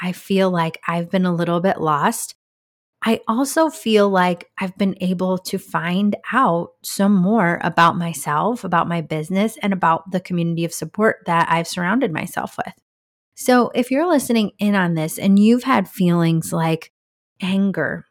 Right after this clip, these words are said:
or resentment or shame or powerlessness, or you've been feeling like, "Why is this happening to me?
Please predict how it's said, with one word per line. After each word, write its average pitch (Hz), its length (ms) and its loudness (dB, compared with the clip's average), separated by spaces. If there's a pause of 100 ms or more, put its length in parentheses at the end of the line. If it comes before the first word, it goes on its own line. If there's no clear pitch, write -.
(460)
or 185 160 -2
resentment 170 800 -4 (680)
or 190 140 -2
shame 170 720 -6 (960)
or 190 160 -2
powerlessness, 170 1000 -2 (320)
or 202 220 6
you've 202 280 2
been 196 180 2
feeling 196 640 2
like, 165 400 -2 (360)
"Why 202 320 0
is 220 240 4
this 190 180 2
happening 175 580 0
to 170 140 -4
me? 160 420 -4